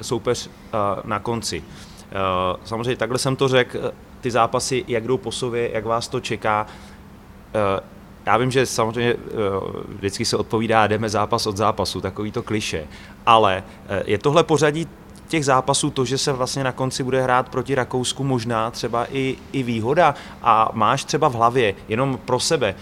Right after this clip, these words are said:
nějaký takový ten plán, eh, jak to mít, eh, tu skupinu sehranou prostě tak, aby se postoupilo, aby to bylo,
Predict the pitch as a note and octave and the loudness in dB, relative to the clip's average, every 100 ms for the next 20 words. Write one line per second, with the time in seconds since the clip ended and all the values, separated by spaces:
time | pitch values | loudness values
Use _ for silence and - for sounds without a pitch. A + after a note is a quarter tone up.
0 | - - A2 A2+ C3 C3 C3+ C3+ D3 C#3+ | -14 -6 -2 -2 -2 -4 -2 0 2 2
1 | C3+ A2 A2 A2 A#2+ - - - G#2 G2+ | 6 8 8 4 -2 -14 -20 -8 -2 0
2 | G2+ G2+ - A2 G#2 C#3+ C#3 C3+ - C3 | 2 0 0 -4 -2 -2 0 -2 -2 0
3 | B2 C3 - B2+ C#3 C3 C3+ C3 A#2+ B2+ | 0 -4 -8 -6 -4 -2 -2 -4 -4 -2
4 | A#2+ B2 C3 C3 B2+ B2 A2+ A#2 - C3 | -2 -2 -2 -2 -4 -6 -8 -8 -6 -4
5 | - A#2+ - A#2+ A#2 B2+ B2 - G#2 - | -4 -6 -6 -6 -4 -2 -4 -6 -6 -2
6 | C3 C3 B2 A2+ - B2 A2+ B2 A#2 | -2 0 -2 -2 -4 -2 0 0 0